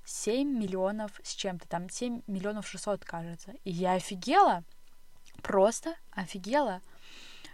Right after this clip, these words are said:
Во-первых, моё окружение поменялось. А, во-вторых,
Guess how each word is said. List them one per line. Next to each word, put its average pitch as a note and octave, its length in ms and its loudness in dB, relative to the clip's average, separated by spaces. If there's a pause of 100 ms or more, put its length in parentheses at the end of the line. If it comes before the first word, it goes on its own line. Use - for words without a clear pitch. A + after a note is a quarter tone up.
(160)
Во-первых, A3+ 880 0 (100)
моё F#3+ 280 -2
окружение F#3+ 680 -2 (100)
поменялось. F#3+ 800 -2 (800)
А, F3+ 280 -6
во-вторых, F#3+ 760 -6